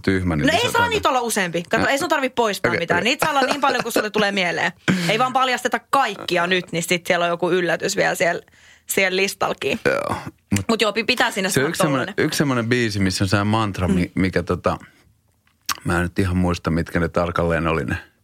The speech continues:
Speaker 1: fiilikset, mitä siihen haetaan, mut se oli jotenkin puhdistavaa ja jonkun
Speaker 2: Joo.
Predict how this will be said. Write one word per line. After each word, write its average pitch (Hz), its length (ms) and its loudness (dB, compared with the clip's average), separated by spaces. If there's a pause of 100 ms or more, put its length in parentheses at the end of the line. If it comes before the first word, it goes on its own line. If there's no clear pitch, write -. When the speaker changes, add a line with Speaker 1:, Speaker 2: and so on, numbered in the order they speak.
(380)
Speaker 1:
fiilikset, 90 640 -2
mitä 78 200 0
siihen 85 240 0
haetaan, 85 480 -2
mut 82 140 -8
se - 100 -2
oli - 120 -2
jotenkin 120 360 -4
puhdistavaa 80 680 -2 (120)
ja - 60 -4 (140)
jonkun - 400 -6
Speaker 2:
Joo. 170 220 -4